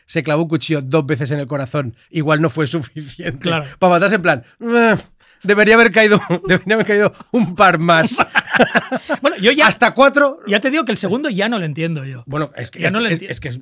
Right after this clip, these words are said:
Speaker 1: es
Speaker 2: Casi
Speaker 1: que
Speaker 2: no, ya no tiene, ya no
Speaker 1: ¿sabes?
Speaker 2: debes tener fuerza. A no ser que el primero te lo hagas en un sitio no letal.
Speaker 1: <laughs>
Speaker 2: Yo qué sé, en un dedo,
Speaker 1: Es
Speaker 2: para probar, ¿sabes? A ver si corta.
Speaker 1: <laughs>
Speaker 2: Y el segundo,
Speaker 1: Exacto,
Speaker 2: y el segundo
Speaker 1: exacto.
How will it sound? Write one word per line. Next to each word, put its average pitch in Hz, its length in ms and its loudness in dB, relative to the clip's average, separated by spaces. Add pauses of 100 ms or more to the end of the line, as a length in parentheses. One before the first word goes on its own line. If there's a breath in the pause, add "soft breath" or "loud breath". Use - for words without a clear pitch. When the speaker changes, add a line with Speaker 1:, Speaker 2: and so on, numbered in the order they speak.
Speaker 1:
es 120 100 -16
Speaker 2:
Casi 160 220 -2
Speaker 1:
que 226 40 -2
Speaker 2:
no, 262 160 -6
ya 165 120 -10
no 202 100 -8
tiene, 262 200 -8
ya 165 80 -4
no 190 60 -6
Speaker 1:
¿sabes? 247 100 -6
Speaker 2:
debes 302 160 -6
tener 208 260 -4
fuerza. 196 240 -10 (120)
A 202 100 0
no 240 100 -4
ser 339 140 -8
que 302 80 -6
el 226 60 -6
primero 233 280 -8
te 240 80 -8
lo 190 100 -4
hagas 202 140 -10
en 208 100 -10
un 185 100 -8
sitio 214 300 -6
no 208 120 -2
letal. 165 300 -2
Speaker 1:
<laughs> - 460 -2
Speaker 2:
Yo 202 80 -4
qué 202 140 -2
sé, 208 140 0
en 190 100 -2
un 196 140 -2
dedo, 180 300 0
Speaker 1:
Es 139 440 -6 (100)
Speaker 2:
para 190 200 2
probar, 185 400 0
¿sabes? 196 200 -2
A 196 40 -2
ver 185 100 -2
si 220 120 -2
corta. 220 400 -4 (140)
Speaker 1:
<laughs> 269 260 -4
Speaker 2:
Y 208 100 -8
el 170 80 -4
segundo, 196 340 -2
Speaker 1:
Exacto, 170 180 -6
Speaker 2:
y - 40 -8
el 139 80 -14
segundo 175 320 -6
Speaker 1:
exacto. 151 300 -10